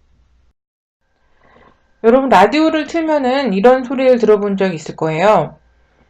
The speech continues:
정성을 다하는 국민의 방송 케이비에스가 열한 시를 알려드립니다.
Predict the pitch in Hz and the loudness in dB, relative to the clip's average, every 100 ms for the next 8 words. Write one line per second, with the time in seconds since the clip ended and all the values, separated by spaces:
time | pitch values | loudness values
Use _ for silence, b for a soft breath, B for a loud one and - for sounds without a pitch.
0 | _ - b b b _ - 220 254 254 | _ -20 b b b _ -2 2 2 2
1 | 254 233 214 220 269 285 220 214 220 202 | 4 4 4 2 -2 -4 -6 -2 -2 -2
2 | 175 170 170 156 147 240 240 233 196 - | -2 -6 -6 -8 -2 0 2 0 -4 -8
3 | 151 185 196 - 196 226 202 202 220 226 | -2 0 0 0 0 0 -2 -2 0 0
4 | 165 175 175 165 147 160 160 147 | 0 -2 -4 -6 -4 -2 -2 -4